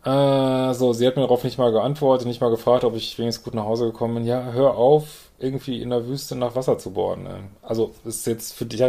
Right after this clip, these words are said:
ich sag jetzt nicht, dass diese Frau grundsätzlich immer eine Wüste ist, aber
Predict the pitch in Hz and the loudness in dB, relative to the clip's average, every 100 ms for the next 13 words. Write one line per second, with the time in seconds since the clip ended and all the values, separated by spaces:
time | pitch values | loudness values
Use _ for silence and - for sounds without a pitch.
0 | 123 131 - 113 - 120 131 135 123 117 | 2 -2 -6 -10 -4 -2 0 0 -2 -2
1 | 117 113 - 113 110 117 113 117 110 107 | -6 -6 2 2 2 2 4 2 0 -4
2 | 113 104 113 - 113 110 107 110 | -4 -4 -4 -2 -4 0 2 4